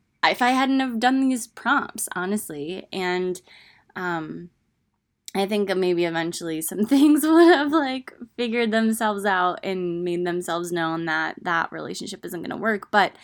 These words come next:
what I'm saying is that these prompts really helped me get clear on what I wanted from a relationship, what I actually needed in order to feel good in myself.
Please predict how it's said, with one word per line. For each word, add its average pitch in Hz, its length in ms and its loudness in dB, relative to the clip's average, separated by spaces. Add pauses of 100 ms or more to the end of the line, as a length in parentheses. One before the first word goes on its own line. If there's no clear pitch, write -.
(320)
what 196 100 -2
I'm 202 100 2
saying 202 420 0
is 180 140 -2
that 165 400 0
these 196 280 -4
prompts - 500 -2
really 180 480 -2
helped 185 300 -2
me 180 160 -4
get - 260 -12
clear 190 720 -2 (380)
on 185 340 2
what 220 240 0
I 294 120 -2
wanted 220 640 0
from 165 200 -10
a 139 80 -6
relationship, - 640 -8
what 208 280 -2
I 262 140 -4
actually 202 500 -8
needed 170 720 -4 (380)
in 208 200 -2
order 190 220 2
to 190 180 -6
feel 170 420 -4 (120)
good 180 540 2
in 202 180 -4
myself. 190 760 0